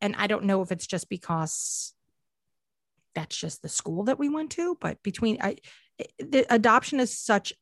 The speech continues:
i-, in my forefront of thought all the time. And I al-, also believe that it is because when we conceived the twins, we were just starting to look at the process of adoption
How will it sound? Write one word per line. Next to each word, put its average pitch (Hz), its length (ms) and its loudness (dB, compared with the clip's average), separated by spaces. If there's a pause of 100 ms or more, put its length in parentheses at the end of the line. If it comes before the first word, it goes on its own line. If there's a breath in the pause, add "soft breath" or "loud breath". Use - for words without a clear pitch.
i-, - 80 -2 (320)
in 254 180 6
my 190 520 4 (280 soft breath)
forefront 240 680 0
of 175 80 -8
thought 175 400 2
all 190 180 2
the 190 100 -2
time. 156 500 -4
And 202 140 2
I 185 160 0
al-, 202 260 2
also 202 680 2
believe 175 400 -4
that 160 160 0
it 165 100 -2
is 170 160 0
because 170 460 -2
when 175 320 2 (340 soft breath)
we 220 140 4
conceived 202 760 0 (240)
the 202 100 2
twins, 165 600 -4 (300)
we 220 200 6
were 190 360 4
just 196 300 0
starting 175 360 0
to 190 140 -4
look 175 200 -4
at 175 80 -8
the 170 80 -6
process 160 480 -2
of 156 120 -4
adoption 151 420 -6